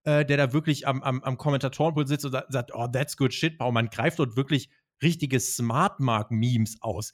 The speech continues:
Dass ein Vince McMahon das überhaupt abgenommen hat, das ist krass, das, äh, das ist wirklich krass. Und wie gesagt, da, dieses Match ist nicht dazu da, um's jetzt ganz im Detail zu analysieren. Zumindest ist, glaub ich, jetzt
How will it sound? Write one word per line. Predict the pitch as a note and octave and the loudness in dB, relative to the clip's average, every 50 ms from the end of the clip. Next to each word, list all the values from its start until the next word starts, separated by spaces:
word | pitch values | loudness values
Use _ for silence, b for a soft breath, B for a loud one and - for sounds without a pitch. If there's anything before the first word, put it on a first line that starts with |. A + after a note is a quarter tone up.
| b b b | b b b
Dass | B2 A2+ - | -4 -4 -2
ein | B2+ B2 | 0 0
Vince | D3 E3+ E3+ - D#3 | 2 0 0 0 -4
McMahon | C#3 - D3 D#3+ D#3+ | -2 0 0 0 2
das | D3+ C3 - | 0 0 0
überhaupt | B2+ B2 A2 - - _ _ | 0 0 0 0 -4 _ _
abgenommen | - F#3 G#3 - - - F#3+ C#3+ B2+ A#2 A2 G#2+ | -2 -2 -2 -2 0 0 2 4 4 2 2 0
hat, | A2 - - | -2 -4 -4
das | A2 - - | -8 -10 -10
ist | G#2 - - | -14 -14 -14
krass, | - - - D#3 - - - - | -10 -4 -4 -4 -4 -4 -8 -8
das, | A2 A2+ | -10 -8
äh, | - D#3 C3 | -6 -6 -4
das | G#2+ A#2+ G#2+ | -2 -4 -4
ist | A2+ G#2 - G#2 | -4 -6 -4 0
wirklich | C#3+ G3 - F4 D4+ - - | 0 0 0 -2 -6 -6 -6
krass. | - - D#3 D3+ - - - b b b b b b - | -4 0 0 0 0 -2 -10 b b b b b b 0
Und | D3 C#3 C3+ | 0 2 2
wie | E3 | 2
gesagt, | E3+ D#3+ D#3 E3 D#3 - - - _ - | 0 2 2 2 0 0 -4 -14 _ -2
da, | C3 C3+ - | -2 -2 -2
dieses | D#3+ - D3+ F#3 F#3 D#3 B2+ - | -4 -8 -4 -2 0 0 0 0
Match | - E3+ - | -2 -2 -2
ist | - - - | -4 -6 -4
nicht | C#3+ D#3+ - | -2 -2 0
dazu | E3+ C#3+ - - | 0 -2 0 0
da, | B2 B2 C3 | 2 2 4
um's | D3+ C3+ A2+ | 4 2 0
jetzt | C3 A#2+ - - | 0 -2 -2 0
ganz | - B2+ C#3+ - | -2 -2 0 0
im | C#3+ A#2+ | -2 -2
Detail | A#2 A2 - B2 B2+ C3+ | -2 -2 -2 0 0 0
zu | C3 - - B2 A#2 | 0 -2 -4 -4 -2
analysieren. | - A#2+ A#2+ A2+ G#2 G2+ G2+ A2+ D3 D#3+ D#3+ | -2 -2 0 0 0 0 2 2 0 0 0
Zumindest | - G#2+ A2 B2 B2+ A2+ A2 | 0 0 0 0 0 -2 -6
ist, | G#2 - | -8 -6
glaub | - G#2 G2 F#2+ | -4 -4 -4 -4
ich, | - - | -2 0
jetzt | A2+ C3 - - - | -2 -2 -2 -4 -18